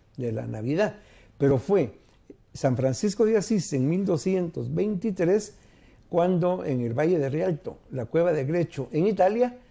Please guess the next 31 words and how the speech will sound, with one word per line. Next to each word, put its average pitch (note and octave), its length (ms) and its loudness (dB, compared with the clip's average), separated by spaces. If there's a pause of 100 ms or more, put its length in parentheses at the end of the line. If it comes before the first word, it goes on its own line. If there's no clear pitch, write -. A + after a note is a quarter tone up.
(360)
hace E3 300 0
un E3+ 160 0
nacimiento. D#3+ 600 -4 (920)
Y C#3+ 140 6
esto F#3 480 0 (220)
le B2+ 180 0
gustó A#2+ 320 0
tanto E3 560 0
a B2+ 80 -4
la A#2+ 300 -8
comarca G#3+ 640 -2 (520)
que E3 220 4
año F3 260 2
con C#3+ 200 -4
año F#3+ 240 0
se A#2+ 140 -6
fue C#3+ 200 0
repitiendo. C#3+ 720 0 (420)
Y G#3 120 2
los G#3 180 2
franciscanos G#3+ 800 0
lo C#3+ 120 0
difunden E3 560 -2
por B2+ 260 -10
toda D#3+ 280 2
Europa, D#3+ 540 0 (320)
llegando C#3+ 440 4
a C3+ 40 2
la B2+ 100 -2
península D3+ 420 -2
ibérica, G3+ 440 -2